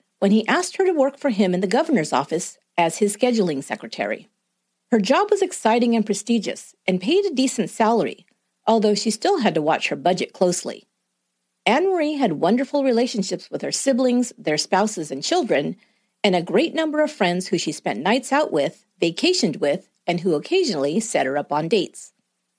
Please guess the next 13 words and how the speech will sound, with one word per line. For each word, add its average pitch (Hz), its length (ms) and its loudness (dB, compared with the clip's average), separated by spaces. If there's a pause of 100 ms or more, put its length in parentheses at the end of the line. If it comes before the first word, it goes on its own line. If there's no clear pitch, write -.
(200)
Life 285 320 0
was 185 140 0
full 247 200 0
of 285 100 -2
promise 165 400 -2
for - 200 -4
Anne 147 180 -6
Marie. 143 320 -10 (1160)
But - 160 2
not 370 280 2
all 233 200 2
was 170 180 0
perfect. - 580 -10